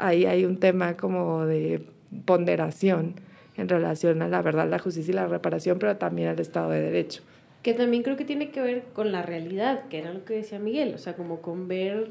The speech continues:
Speaker 2: la realidad específicamente, en este caso, Colombia, o sea, y de cómo empezaron a intentar resolver de la mejor manera que han podido, porque también el tratar de meter a todos a la cárcel o el tratar de,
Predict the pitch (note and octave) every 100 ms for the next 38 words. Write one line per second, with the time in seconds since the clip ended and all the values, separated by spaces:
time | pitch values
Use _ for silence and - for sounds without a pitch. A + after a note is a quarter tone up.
0 | - - F#3+ G3 A3 A#3+ G#3 F#3 G3+ -
1 | F3+ - G#3+ A3+ A3 F#3 F3+ F#3 F#3+ E3+
2 | - - E3+ - G3 G3 - D#3+ C#4 A#3
3 | - - D3+ D#3+ D#3+ G3 G#3+ A3 A3 G3
4 | F#3 G#3+ A3 - - - F#3 F#3+ F#3+ F#3+
5 | G#3+ A#3 B3 B3 G3+ G3 G#3+ A3 A3 G#3
6 | F#3+ E3+ E3+ E3 G3 A3 A3 G3 G3+ G3+
7 | F#3+ G3 G#3+ A3 G#3 G3 G3 E3+ E3 D#3+
8 | F3 F3 F#3+ G#3+ - - - F#3+ F#3+ -
9 | - F#3 F#3 G3+ G#3+ G#3+ G#3 G#3 A3 B3
10 | A#3 A#3 A3 G#3 A3 A3 A3 A3 A3 G#3+
11 | F#3+ F3+ F3 E3+ E3+ E3 - D#3 - F3+
12 | F#3+ G3+ G3+ G3+ G3 G3+